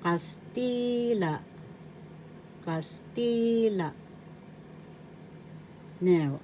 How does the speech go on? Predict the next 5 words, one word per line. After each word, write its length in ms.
our 400
Tagalog 1040
language 960
have 400
Spanish 1200